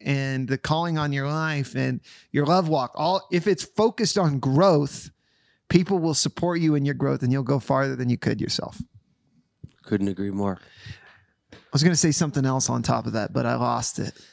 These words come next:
Speaker 2: Yeah,
Speaker 1: When
Speaker 2: I
Speaker 1: I
Speaker 2: started listening to the Christmas music in the background.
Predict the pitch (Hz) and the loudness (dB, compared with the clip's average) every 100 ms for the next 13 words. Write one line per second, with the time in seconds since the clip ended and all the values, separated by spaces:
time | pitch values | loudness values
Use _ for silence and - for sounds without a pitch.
0 | _ - 110 117 101 101 123 107 104 104 | _ -2 2 4 2 0 -2 -2 -2 -2
1 | 104 101 90 101 95 - 101 - 92 95 | -2 -2 -4 -4 -4 -4 -4 -4 -6 -4
2 | 90 87 - 92 90 101 - 101 98 | -4 -6 -6 -6 -6 -8 -10 -12 -14